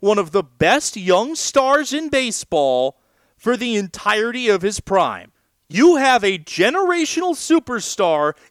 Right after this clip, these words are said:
in San Diego, of all places, for the entirety of his prime. For all of his twenties and most of the productive years of his thirties.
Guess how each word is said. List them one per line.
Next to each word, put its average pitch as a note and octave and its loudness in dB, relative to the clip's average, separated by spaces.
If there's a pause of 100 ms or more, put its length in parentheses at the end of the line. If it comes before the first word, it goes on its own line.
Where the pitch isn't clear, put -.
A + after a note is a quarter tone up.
in G3+ -2
San F4 -2
Diego, F4+ 2
of F#3+ -2
all G3+ 2
places, D#3+ -4 (380)
for A#3 -4
the A3+ -4
entirety G#3+ -4
of G3 2
his G#3+ -8
prime. A2+ -4 (260)
For G3 2
all F#3 6
of C#4+ -2
his F4 2
twenties A#3+ -2 (340)
and F#3+ 0
most G#3+ 2
of C4+ -2
the G#3+ 2
productive G#3 0
years G#3+ -6
of G#3+ -8
his A3+ -6
thirties. C#3 -6